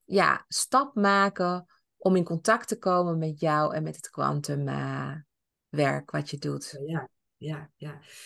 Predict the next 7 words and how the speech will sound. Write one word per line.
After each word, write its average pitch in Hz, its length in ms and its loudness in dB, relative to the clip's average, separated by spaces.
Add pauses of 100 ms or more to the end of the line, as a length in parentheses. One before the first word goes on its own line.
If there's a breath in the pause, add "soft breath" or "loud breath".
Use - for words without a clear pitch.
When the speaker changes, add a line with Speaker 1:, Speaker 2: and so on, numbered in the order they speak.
(160 loud breath)
Speaker 2:
Nou, 185 160 -2
mensen 277 280 -2
kunnen 226 240 0
naar 202 160 0
mijn, 170 260 0
eh, 147 180 -4
website, 220 760 -6